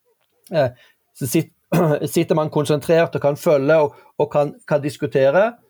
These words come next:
Eh, så det vil være en veldig god, eh, god anledning til å,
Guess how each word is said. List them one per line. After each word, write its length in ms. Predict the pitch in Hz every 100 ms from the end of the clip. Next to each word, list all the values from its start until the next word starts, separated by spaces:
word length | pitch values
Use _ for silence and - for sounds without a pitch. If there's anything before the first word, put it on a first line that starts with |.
| _ _ _ 143
Eh, 640 | 147 139 139 135 135 143
så 180 | - 151
det 140 | 147 190
vil 120 | 160
være 200 | 143 147
en 60 | 127
veldig 320 | 120 143 147 143 120
god, 440 | - 131 135 131 135
eh, 360 | 131 127 120 123 _ 131 120
god 240 | 151 143
anledning 600 | 143 143 147 135 120 120
til 240 | 139 131
å, 100 | 127